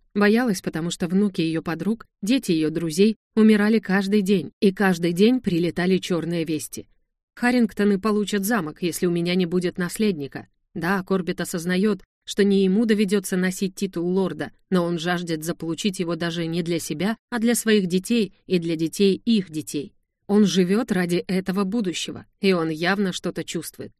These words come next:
Кружит, словно коршун рядом, выжидает». «Вам не стоило поддерживать ложь», шепнула тихо. «Ложь порождает ложь. Откройте правду теперь, у вас ещё есть возможность жениться и подарить пустошам настоящего наследника.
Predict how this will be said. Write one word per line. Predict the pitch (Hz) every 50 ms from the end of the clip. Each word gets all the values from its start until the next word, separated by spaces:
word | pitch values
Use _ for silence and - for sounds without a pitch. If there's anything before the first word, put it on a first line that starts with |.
| _ _ _ _ _ _ -
Кружит, | - 226 254 254 220 214 196 190
словно | - 196 190 175 180 180 180
коршун | 190 - 214 190 160 - - 170 160 156
рядом, | 160 160 160 156 143 139 - - _ _
выжидает». | - 185 202 220 196 214 226 196 196 156 127 127 _ - _ _ _ _ _ _ _ _ _ _ _ _ _ _ _ _
«Вам | - 170 190 185 180 185 180
не | 190
стоило | 185 180 - - 214 190 165 151 143
поддерживать | - 160 147 156 160 156 156 151 170 160 156 - -
ложь», | 156 151 147 135 - - - _ _ -
шепнула | - - 196 185 175 165 160 160 156 151
тихо. | - - 170 - - - - _ _ _ _ _ -
«Ложь | - 180 175 180 196 220 - - - _ _ -
порождает | 208 190 170 151 156 165 151 151 160 - _ -
ложь. | 170 165 147 - - - - _ _ _ _ _ _ _ -
Откройте | 226 226 - - 240 226 214 190 185 - 190
правду | - 202 196 214 202 196 196
теперь, | 190 - 185 185 - 165 151 - - _ -
у | 220
вас | 180 165 175 165 -
ещё | 180 - - 190
есть | 180 175 202 190 190 -
возможность | 175 165 156 175 175 175 170 165 165 160 - - - 202
жениться | - 180 175 170 170 190 185 - 214 202 - _ _ _
и | - 190 190
подарить | 196 180 180 180 175 165 - -
пустошам | - 185 185 - - 202 - 214 202 196
настоящего | 185 - - 165 147 151 147 143 - 170 160
наследника. | 151 151 143 - - 170 151 151 151 147 - - 127